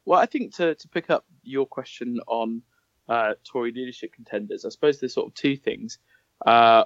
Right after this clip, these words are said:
one is I think that there will be some form of reshuffle in Theresa May's government, um,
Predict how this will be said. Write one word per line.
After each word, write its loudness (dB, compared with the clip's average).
one 4
is -2
I -8
think -6
that -8
there -2
will -4
be -6
some 0
form -6
of -16
reshuffle -10
in -10
Theresa -4
May's -4
government, -2
um, 2